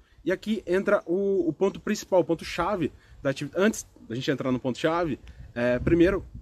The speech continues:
que para as atividades da meliponicultura, pros manejos da meliponicultura, pra quem ainda não colocou a mão na massa, pra quem ainda, é, não manejou as abelhas, e pra quem já manejou também, mas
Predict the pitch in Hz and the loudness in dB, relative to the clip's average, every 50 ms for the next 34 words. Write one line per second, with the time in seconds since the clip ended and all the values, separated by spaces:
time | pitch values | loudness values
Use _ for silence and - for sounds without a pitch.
0 | - - - 202 - - - - - 165 180 214 233 214 196 196 - - 156 147 | -14 -10 -10 -10 -12 -10 -4 -2 0 0 0 0 -2 -2 -2 -4 -6 -4 -6 -2
1 | 135 139 151 196 196 165 160 135 147 135 135 127 123 - 131 120 - - 135 135 | 0 0 0 0 0 0 0 0 2 2 2 0 0 -2 -4 -4 -4 -2 -4 -2
2 | 131 131 - - 202 208 - 190 170 147 151 175 214 208 170 139 151 147 156 135 | -2 -4 -2 -2 -2 -2 2 2 4 4 4 4 2 0 -2 2 2 4 4 2
3 | 104 - 120 113 104 117 117 - 175 190 180 123 - - - - - - _ - | 2 0 -2 -4 -2 -4 -6 -4 2 2 2 2 2 -2 -10 -20 -20 -20 _ -6
4 | - 143 - - 214 214 196 190 180 190 185 180 175 180 208 233 - 190 170 160 | -6 -4 -2 0 2 6 6 6 6 6 4 4 4 4 4 4 4 2 2 2
5 | 175 156 151 147 143 123 113 117 131 151 160 - - 139 - 143 - 165 175 151 | 2 2 2 2 2 2 0 -2 -2 -2 -4 -4 -6 -8 -8 -4 -2 0 -2 -2
6 | - 143 160 170 185 196 175 180 - - 131 143 143 143 139 135 135 131 135 156 | 0 0 2 2 2 4 2 0 0 0 0 2 4 4 6 6 4 4 4 6
7 | 156 - - - 196 175 143 - 147 131 113 117 - - 135 165 - - 120 110 | 6 6 6 6 2 2 0 0 0 0 0 -2 -2 0 2 2 2 2 0 0
8 | - - - - - - - - - - - - 190 - 170 160 151 143 135 143 | -2 -4 -6 -10 -14 -16 -12 -8 -4 -4 -2 0 0 2 2 2 2 2 2 2
9 | 156 - - 113 113 135 165 185 165 151 151 - - | 0 0 0 -2 0 2 2 2 2 2 0 -2 -4